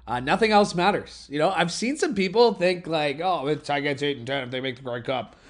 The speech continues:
uh, it won't be worth it because they're eight and ten." I don't think they're thinking that way. Uh, they're eight and ten. It's a brand new season. The Montreal Alouettes are nine and nine.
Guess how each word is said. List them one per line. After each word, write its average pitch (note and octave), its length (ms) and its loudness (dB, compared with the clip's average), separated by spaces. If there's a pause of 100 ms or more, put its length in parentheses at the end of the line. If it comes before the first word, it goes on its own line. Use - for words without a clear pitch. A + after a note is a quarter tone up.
(200)
uh, A2 140 -2
it - 40 -4
won't C3+ 140 0
be C3 140 -2
worth B2 240 -2
it G#2+ 220 -6
because A2+ 580 -6
they're A#2 160 -6
eight A#2+ 140 -8
and A#2 100 -14
ten." A#2 260 -2 (300)
I F3+ 400 0
don't F#3+ 100 -2
think F3+ 160 -2
they're E3 100 2
thinking C#3+ 260 -2
that A2 140 -4
way. F#2 200 -6 (360)
Uh, B2 160 -8
they're C#3 160 -2
eight E3 200 4
and E3 80 -8
ten. D#3+ 240 0
It's C#3+ 100 -6
a B2 60 -10
brand D3+ 260 0
new C#3+ 120 -2
season. D#3 580 -2
The C#3 80 -8
Montreal F3 580 4
Alouettes E3 540 4
are D3 120 0
nine C#3 380 -2
and B2 160 -6
nine. D3+ 480 -4